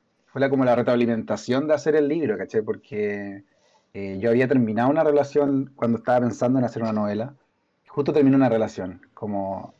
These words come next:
como en ese proceso, y, y, y empecé a hablar con mucha gente y amigos sobre el, lo, lo típico, po, como lo que podríamos estar haciendo ahora de, "Oye, ¿qué pasó con tu ex?", y esto, y,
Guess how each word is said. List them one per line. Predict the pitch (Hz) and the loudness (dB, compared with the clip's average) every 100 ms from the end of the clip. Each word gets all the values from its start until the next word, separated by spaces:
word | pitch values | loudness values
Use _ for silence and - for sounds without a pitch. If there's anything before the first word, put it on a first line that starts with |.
| - | -18
como | 107 101 | -12 -10
en | 101 | -10
ese | - 110 | -10 -8
proceso, | 104 90 90 95 - | -8 -10 -14 -16 -14
y, | 113 110 107 101 - | -8 -4 -4 -6 -10
y, | 101 101 101 98 _ _ _ | -10 -8 -10 -12 _ _ _
y | 107 | -14
empecé | 90 - | -4 0
a | |
hablar | 139 139 | 0 0
con | 143 | 0
mucha | 135 143 131 | 0 0 -4
gente | 151 165 139 | -2 -2 0
y | 123 | 0
amigos | 113 123 135 131 131 | 2 4 4 4 0
sobre | - 120 120 120 | 0 2 4 2
el, | 135 165 - | 0 -6 -8
lo, | 247 226 | -6 -4
lo | 233 233 | -2 -2
típico, | 330 139 120 117 | 0 2 2 2
po, | 113 | 2
como | 123 123 | 2 2
lo | 123 | 2
que | 120 123 | 2 2
podríamos | 135 143 135 | 4 2 2
estar | 143 | 0
haciendo | 135 143 139 | 0 0 2
ahora | 139 151 151 | 4 4 4
de, | 131 | 2
"Oye, | 143 156 147 | 0 2 2
¿qué | 143 | 0
pasó | 127 - | -4 -6
con | 120 117 | -10 -6
tu | 117 | -8
ex?", | 120 135 - - | -8 -12 -16 -18
y | - | -18
esto, | - - 135 | -18 -20 -14
y, | 127 | -14